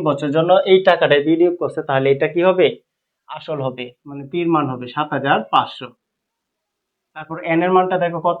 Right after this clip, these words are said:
বছর? তিন বছর। এই যে এখানে লিখবো তিন বছর। আর আর এর মানটা দেখো কত পার্সেন্ট? আট পার্সেন্ট। এই যে এখানে লিখবো আট পার্সেন্ট। আট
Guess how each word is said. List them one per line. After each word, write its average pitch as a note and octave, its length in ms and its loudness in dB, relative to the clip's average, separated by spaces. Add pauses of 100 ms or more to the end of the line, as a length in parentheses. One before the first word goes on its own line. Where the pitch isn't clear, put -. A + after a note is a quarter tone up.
(120)
বছর? C#3+ 180 -6 (100)
তিন F3+ 120 -2 (100)
বছর। B2 260 -4 (200)
এই C3+ 100 -20
যে C3+ 120 -18
এখানে C#3+ 200 -12
লিখবো D#3+ 240 -6 (120)
তিন F3 120 0 (120)
বছর। - 260 -8 (840)
আর C#3 100 -14 (160)
আর E3+ 120 4
এর F#3 120 0
মানটা D#3+ 280 0
দেখো F#3 240 -4
কত F#3 120 -2 (100)
পার্সেন্ট? F3+ 340 0
আট D3+ 100 0 (100)
পার্সেন্ট। B2+ 400 -10
এই C3+ 80 -10
যে C#3+ 120 -6
এখানে C#3+ 280 -6
লিখবো D#3+ 160 0 (100)
আট D3 100 -2 (100)
পার্সেন্ট। - 360 -20 (640)
আট D#3 160 -12